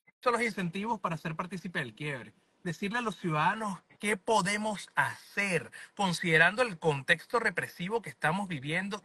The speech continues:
dentro y fuera del país, porque afuera del país hay algo que la gente no considera, es que muchos de nosotros tenemos familia en Venezuela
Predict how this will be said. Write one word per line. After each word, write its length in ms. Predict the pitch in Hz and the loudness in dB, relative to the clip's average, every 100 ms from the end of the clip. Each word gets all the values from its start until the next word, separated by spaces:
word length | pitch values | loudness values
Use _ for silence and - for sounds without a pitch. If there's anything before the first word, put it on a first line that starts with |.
| 135 | -6
dentro 400 | 160 233 240 226 | -6 -4 -4 -4
y 60 | |
fuera 280 | 160 180 208 | -2 0 2
del 140 | 196 160 | 2 0
país, 340 | 123 190 208 - | -4 -4 -6 -6
porque 220 | 131 123 | -4 -6
afuera 280 | - 208 262 | 0 6 6
del 120 | 247 | 8
país 420 | - 226 165 156 - - - - | 6 6 4 -4 -10 -18 -14 2
hay 140 | 143 | 6
algo 180 | 180 226 | 6 6
que 80 | 175 | 4
la 120 | 139 | 2
gente 280 | 147 165 214 | 2 2 2
no 160 | 208 | 4
considera, 560 | 208 214 - 214 170 160 | 4 2 0 0 4 4
es 100 | 160 | 4
que 140 | 170 | 2
muchos 320 | 151 214 285 262 | 0 0 4 4
de 80 | |
nosotros 360 | 240 - 240 254 | 4 2 0 2
tenemos 320 | 233 226 247 | 2 2 2
familia 360 | - 190 208 233 | 2 2 4 4
en 80 | 226 | 4
Venezuela 640 | 196 147 240 269 160 | 2 0 4 4 4